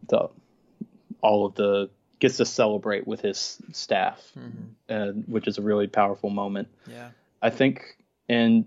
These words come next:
Speaker 1: I mean, it, it knows, it knows what points to hit, and it knows where its audience, uh, is gonna be,
Speaker 2: Mm.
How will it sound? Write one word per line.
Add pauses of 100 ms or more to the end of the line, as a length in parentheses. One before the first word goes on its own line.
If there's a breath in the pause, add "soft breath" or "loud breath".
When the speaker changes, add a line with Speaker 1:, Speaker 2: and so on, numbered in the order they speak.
Speaker 1:
I
mean,
it,
it
knows,
it
knows
what
points
to
hit,
and
it
knows (400)
where
its
audience,
uh, (200)
is
gonna
be, (160)
Speaker 2:
Mm.